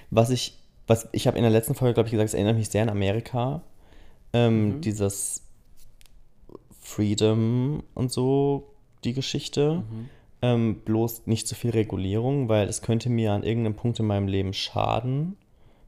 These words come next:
Speaker 1: Dann, wenn ich nämlich ganz viel Geld verdienen werde.
Speaker 2: Mhm.
Speaker 1: Ähm, was, glaub ich, bei neunundneunzig Komma neun Prozent der Fälle nie eintritt.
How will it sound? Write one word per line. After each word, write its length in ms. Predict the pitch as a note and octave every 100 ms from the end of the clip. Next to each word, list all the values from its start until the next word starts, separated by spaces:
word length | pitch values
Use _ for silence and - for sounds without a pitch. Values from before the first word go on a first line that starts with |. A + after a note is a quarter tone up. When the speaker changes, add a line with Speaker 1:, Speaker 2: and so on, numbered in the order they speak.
| _
Speaker 1:
Dann, 200 | - G2+ G2+
wenn 120 | G2
ich 140 | F#2+
nämlich 260 | G2 F#2+ -
ganz 240 | G2 G2
viel 140 | - -
Geld 200 | - -
verdienen 600 | - G#2+ A2 A#2 A#2 A2+
werde. 480 | A2+ A2+ B2 D#3 - -
Speaker 2:
Mhm. 400 | A#2 A2+ A2+ C#3+ - -
Speaker 1:
Ähm, 440 | G#2 G2+ G2 F#2+
was, 260 | - G#2 -
glaub 180 | G#2+ G2
ich, 120 | G2
bei 320 | G2 F#2+ - - - - -
neunundneunzig 580 | A2+ A2+ C#3 B2 A2+
Komma 120 | A#2 G#2
neun 120 | G2+
Prozent 260 | G#2+ G2 F#2+
der 60 |
Fälle 300 | - F#2+ F#2+
nie 400 | F#2+ F#2+ G2+ A2+ -
eintritt. 640 | - G2+ - - F3+ -